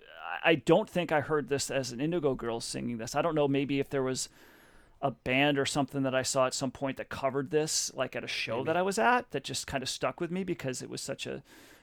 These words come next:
Speaker 1: it's a, it's a cool song. It's got a very, um, it's got a great chorus, I think,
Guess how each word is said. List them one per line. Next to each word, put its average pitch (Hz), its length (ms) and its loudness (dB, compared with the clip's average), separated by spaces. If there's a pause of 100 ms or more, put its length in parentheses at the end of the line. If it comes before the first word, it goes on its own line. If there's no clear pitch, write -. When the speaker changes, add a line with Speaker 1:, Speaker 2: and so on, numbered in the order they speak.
Speaker 1:
it's - 160 0
a, 160 160 4
it's 156 120 4
a 156 60 -2
cool 208 280 4
song. 135 360 6
It's - 140 -8
got 143 180 6
a 139 40 4
very, 143 560 0 (720)
um, 127 460 4
it's - 120 -4
got 147 120 4
a 135 40 -2
great 147 260 2
chorus, 147 440 4
I 165 100 4
think, 170 380 -6